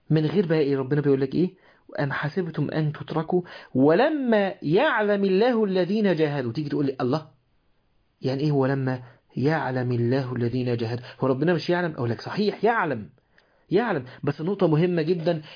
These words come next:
جدا هنا. الناس إيه؟ الحتة بتاعت الدراسة هي اللي بتفرق أوي يا جماعة. على فكرة، ومش قصدي الدراسة دي إن أنت تكون متعاقم-، متعمق لدرجة الماجستير والدكتور،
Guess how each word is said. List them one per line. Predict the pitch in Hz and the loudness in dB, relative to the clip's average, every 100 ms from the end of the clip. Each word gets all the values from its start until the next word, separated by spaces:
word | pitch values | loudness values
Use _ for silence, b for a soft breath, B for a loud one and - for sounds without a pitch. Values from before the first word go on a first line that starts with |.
| B | B
جدا | 165 196 151 123 123 - | -4 -2 -4 -6 -10 -4
هنا. | 208 214 | 0 2
الناس | 196 214 - - | 0 -2 -6 -2
إيه؟ | 175 175 b b - | 0 0 b b -10
الحتة | - 196 - | -8 -6 -6
بتاعت | 151 139 127 | -4 -4 -4
الدراسة | 123 127 170 151 | -2 0 0 -2
هي | 135 135 | -6 -4
اللي | 120 | -4
بتفرق | 123 143 - | -4 -6 -4
أوي | 135 | -2
يا | 117 | -2
جماعة. | 117 107 104 - _ _ _ _ B B | -2 -6 -8 -18 _ _ _ _ B B
على | - 170 | -10 -6
فكرة، | 254 208 175 B - | -4 -2 -2 B 0
ومش | 165 156 | 2 0
قصدي | 214 208 196 | -4 -4 -2
الدراسة | 143 180 - | 0 -2 -2
دي | 160 | -6
إن | 190 | -2
أنت | 202 196 | -2 -2
تكون | - 196 175 | -2 0 2
متعاقم-، | 151 156 190 185 151 151 | 0 -4 -4 -6 -4 0
متعمق | 151 151 156 208 185 165 | 0 0 -2 -2 -2 0
لدرجة | 180 180 175 | 0 0 0
الماجستير | 156 147 139 - 185 190 | 0 0 -2 -2 0 0
والدكتور، | 160 156 - | 0 -4 -8